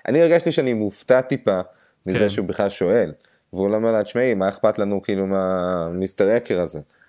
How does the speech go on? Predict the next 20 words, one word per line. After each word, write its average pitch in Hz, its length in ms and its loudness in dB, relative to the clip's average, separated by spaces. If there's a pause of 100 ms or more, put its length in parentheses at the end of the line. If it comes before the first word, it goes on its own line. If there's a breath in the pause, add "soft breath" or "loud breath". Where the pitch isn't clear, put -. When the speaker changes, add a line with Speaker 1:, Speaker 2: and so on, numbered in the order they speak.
(140 soft breath)
Speaker 1:
הוא - 180 -2
רוצה 165 220 2
לדעת 165 340 0
שכאילו, 139 640 0 (320 soft breath)
אתה 98 80 0
יודע, 92 380 0 (100)
ב-, 87 480 2 (100)
ברמה 104 360 2
מוסרית 131 560 2
בסיסית, 151 600 -2
הם 98 140 -2
לא 135 260 2
מנשלים 113 560 0
מישהו 110 360 -2
ב-, 90 180 2
מהאדמה 92 580 -2
שלו 95 440 -2 (360 soft breath)
באופן 101 340 0
לא 104 100 0
חוקי. 101 460 -4